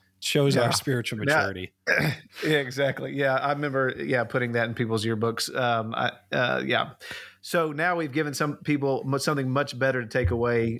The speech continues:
Speaker 2: from Genesis thirty-eight. Uh, so next time you read it, Genesis thirty-eight, it's beginning to look a lot like Christmas. Uh, we,
Speaker 1: <laughs>
Speaker 2: uh, thank you guys for weighing in. Uh, next week, we're gonna continue our series on tough passages in the Old Testament. We're gonna look at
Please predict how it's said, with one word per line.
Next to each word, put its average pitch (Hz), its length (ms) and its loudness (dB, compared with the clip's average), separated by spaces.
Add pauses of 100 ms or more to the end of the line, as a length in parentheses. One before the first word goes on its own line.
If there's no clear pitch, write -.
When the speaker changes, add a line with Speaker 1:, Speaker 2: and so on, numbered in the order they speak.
Speaker 2:
from 117 140 -2
Genesis 113 400 0
thirty-eight. 120 560 0 (140)
Uh, 113 320 0
so - 140 -6
next 143 280 0
time 143 300 0
you 127 120 -6
read 139 240 0
it, 131 240 -2 (520)
Genesis 131 400 0
thirty-eight, 123 680 0
it's 123 180 -2
beginning 120 380 0
to 113 80 0
look 117 180 0
a 113 40 0
lot 113 200 2
like 113 160 -2
Christmas. 107 680 -2
Uh, 110 420 0
we, 127 480 0 (200)
Speaker 1:
<laughs> - 240 -20
Speaker 2:
uh, 131 200 2
thank 151 280 -2
you 170 60 -4
guys 147 420 0
for 135 460 0
weighing 147 300 0
in. 156 260 2
Uh, 139 420 0
next 165 320 -2
week, 185 280 0
we're 175 100 0
gonna 160 100 0
continue 160 300 0
our 156 100 4
series 160 320 0
on 139 120 0
tough 147 240 -2
passages 139 280 0
in 135 80 -2
the 135 60 2
Old 131 140 -2
Testament. 139 360 0
We're 135 100 -2
gonna 135 100 0
look 143 200 -2
at 135 280 2